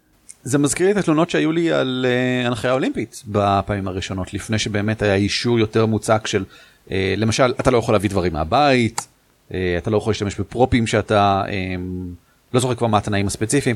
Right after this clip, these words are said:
אה, אני כמובן חושב שהמצב האידיאלי להנחיה אולימפית זה מה שיהיה בהנחיה אולימפית שמונה הקרוב, שפשוט כולם משחקים באותה שיטה. אני חושב שזה, אה, הכרחי בהנחיה אולימפית, וזה באמת מה שהופך, ב-, כמו ש-, ב-, בהקשר שאתה נותן שם, זה מה שהופ-, מ-, מ-,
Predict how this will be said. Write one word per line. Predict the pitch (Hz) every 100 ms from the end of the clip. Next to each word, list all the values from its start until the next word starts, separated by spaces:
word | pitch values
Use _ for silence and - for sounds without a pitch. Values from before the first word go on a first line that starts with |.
| - - - _ -
אה, | 110 107 104 101 101
אני | 117
כמובן | 127 156
חושב | 151 135 156 139
שהמצב | 151 120 139 135
האידיאלי | 123 139 220
להנחיה | 165 123 117 110
אולימפית | 107 107 113 -
זה | 113 92 113
מה | 113
שיהיה | 120 117 120
בהנחיה | 117 117 113
אולימפית | 113 117 117
שמונה | 143 196 131
הקרוב, | 92 110 170 113 113 - - _
שפשוט | - 123 120 143
כולם | 135 143
משחקים | - - 160 139
באותה | 123 123
שיטה. | - 110 208 101
אני | 104 113
חושב | 123 143 127
שזה, | 131 120 113 107 - _ _ -
אה, | 98 98 95 101
הכרחי | 101 107 104 302 339
בהנחיה | 139 95 - 95
אולימפית, | 87 87 82 101 101 - _ 110
וזה | 120 135
באמת | 143 151 135
מה | 127
שהופך, | 123 - 131 127 - 120
ב-, | 107
כמו | - 113
ש-, | 117 104 - - -
ב-, | - 107
בהקשר | 101 101 107 123
שאתה | 127
נותן | 117 135
שם, | 208 196 - - - - 127
זה | 101 160
מה | 202
שהופ-, | 180 - -
מ-, | 139 -
מ-, | 131